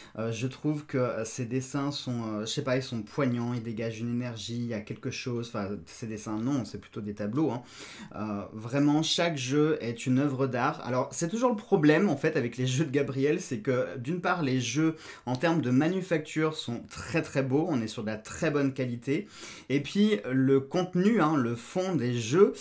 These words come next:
euh, chaque carte est tellement sublime qu'on n'a pas envie, en fait, de les abîmer, on n'a pas envie de les utiliser, on a juste envie de les mettre dans des tableaux et les exposer auprès de nos amis. <laughs> Je sais, vous allez me trouver ridicule, mais c'est vrai.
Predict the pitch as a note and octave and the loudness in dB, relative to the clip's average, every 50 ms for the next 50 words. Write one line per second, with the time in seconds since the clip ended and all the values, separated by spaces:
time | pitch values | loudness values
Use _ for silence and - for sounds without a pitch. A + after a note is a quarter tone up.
0 | - - - - - G#2 G#2+ A2+ G#2+ - - F#3+ E3+ E3+ - - F3 E3+ F#3 F3+ | -8 -12 -12 -8 -6 -6 -4 -2 0 0 2 2 0 0 0 0 2 2 2 0
1 | D#3 - - - A#2+ B2 B2 E3+ E3+ F3 F3+ F#3 E3+ - - - D#3 D#3 C#3 D#3 | -2 -8 -10 -8 -8 -2 0 0 2 2 0 -2 -2 -4 -2 0 0 0 0 2
2 | F#3 G#3+ A#3 - D#3 E3 D#3 E3 F3 E3+ - G3+ G3+ G3+ G3+ F3 E3 F3 F#3+ G3 | 2 2 2 4 4 4 6 6 6 6 8 8 10 10 8 6 6 4 4 4
3 | F3 E3 - D#3+ D#3 D3+ C3+ C#3+ C3+ C#3+ C#3+ B2 D3 D3+ C#3 C#3+ D3 C#3+ D3 D#3 | 4 4 4 4 4 4 4 2 2 2 4 4 6 6 6 6 6 6 6 6
4 | G3 G#3+ D#3+ B2 B2+ B2+ F#3+ G3+ G#3 G3+ D#3+ E3+ F#3 F#3 D3 C#3 D3 D3 C3+ C3 | 6 6 4 2 4 6 10 10 10 10 10 8 4 2 2 4 4 4 4 4
5 | D3+ D3 - - D#3 D3 D3+ C#3 C3 D#3 F3+ F#3+ D#3+ C3+ C3+ D3 E3+ E3+ - F3+ | 2 2 2 0 2 4 4 4 4 2 2 2 2 2 2 0 -2 -2 0 0
6 | F3 E3+ E3 D#3 C3+ B2+ C3 C#3+ E3 E3 E3 D#3 D#3 D#3 D3+ D3 D3 - D#3 C#3+ | 0 2 0 0 2 2 2 2 2 0 0 -2 0 2 2 2 2 2 0 0
7 | C3+ B2+ C#3 D#3 F3 - - - - - B2 C3 C3+ C#3 C3 C#3+ E3 D3+ - - | 2 2 4 2 2 0 -2 -8 -4 2 4 4 6 6 6 4 4 2 0 -2
8 | D#3+ E3 E3 D3+ C3+ D3+ D#3 D#3 D#3 - D3 C#3+ C#3+ C#3 C3 B2 B2+ B2+ B2+ B2 | 2 2 4 4 4 4 2 2 0 0 0 2 2 2 2 2 2 2 2 2
9 | B2 C3+ E3+ G3+ - - - - - D#3 - - F3 - - - - - _ F3 | 2 0 -2 -4 -6 -8 -8 -4 -4 -2 2 2 2 2 2 -2 -16 -6 _ -2
10 | E3 - - - - - - D#4 D#4 F4+ F#4 D4 - B2 C#3+ F3 F3 - F3 F3 | -2 0 0 -4 -4 -2 -4 -4 0 2 2 2 4 4 4 4 4 4 2 2
11 | E3+ D#3+ D3 C3+ C#3+ C#3+ D3+ D3 D3 - F3 F3 F3+ F3 E3 D#3+ D3+ D#3 - - | 4 4 6 6 6 6 4 2 2 0 0 2 2 2 2 2 0 0 -2 -2
12 | G3 G3 F3+ C3+ C3 C3 C3 - C3+ C3+ C3 B2 C3+ C3+ D#3+ D#3+ D3+ D3+ | 0 2 4 4 4 2 2 4 4 6 6 4 2 0 0 0 0 0